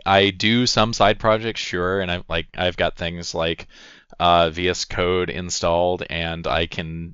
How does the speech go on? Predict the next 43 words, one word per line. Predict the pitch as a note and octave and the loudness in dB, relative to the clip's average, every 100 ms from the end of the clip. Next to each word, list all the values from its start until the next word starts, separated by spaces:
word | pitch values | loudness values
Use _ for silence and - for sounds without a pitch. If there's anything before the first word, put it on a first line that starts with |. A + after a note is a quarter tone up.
| - | -12
you | E2+ | -12
know, | E2 E2 | -10 -10
build | D#2 E2+ E2+ F2 F2 F2+ - - - - - | -10 -4 -2 -2 -4 -8 -14 -20 -20 -20 -10
software | - F#2 F#2 - F#2+ F#2 F#2 F#2 G2 | -2 4 4 4 2 4 4 4 4
in | F2+ F#2 F2+ F2+ F2+ | 2 -2 -4 -4 -2
whatever | F2+ F2+ F#2 | 2 2 2
language | F2+ F2 F#2 F#2 F2 | 0 -2 -2 -4 -2
that | F#2 F2 | -4 0
I | F2+ | 0
choose, | F2+ - G#2 F2+ F#2 | 0 -2 -2 -2 -2
and | F#2+ | -2
that's | A2 - | -2 -2
cool | - - - G2 F#2 F2+ F#2 - | -6 -8 -6 -2 0 2 0 0
and | F2 E2+ | -4 -2
all, | E2 E2 | 0 0
but | G#2 A2 | 0 -2
I | |
do | C3 D3+ | 0 0
it, | - - _ - G2 | -2 -10 _ -20 -16
uh, | G2+ A2 G#2 F2 - - E3+ | -12 -12 -14 -18 -20 -20 -18
fairly | - - D3+ C#3+ D3 C3+ | -16 2 6 8 6 4
rarely, | G2 E2 F#2+ A2 B2+ C3 - - - | 2 0 0 0 0 -2 -12 -18 -2
to | D3+ | 0
the | C#3 | 2
point | - A#2+ | 0 2
where | A2+ A2+ | 4 6
I | G#2+ | 4
could | - A2+ | 2 2
get | G#2 | 2
away | F#2 F#2 | 2 2
with | F#2 - | 0 -4
just, | F2+ F2+ | -4 -4
like, | E2+ | -4
having | - F2+ E2+ E2+ | -4 -2 -2 -2
a | |
separate | - - C#2+ - | -4 -4 -4 -6
laptop | E2 - - - | -6 -6 -8 -8
for | - | -10
that | - | -10
kind | - E2 | -10 -10
of | |
thing. | - - - _ - - - _ | -10 -12 -14 _ -20 -20 -20 _
And | G#2 A2 A2 | 2 2 2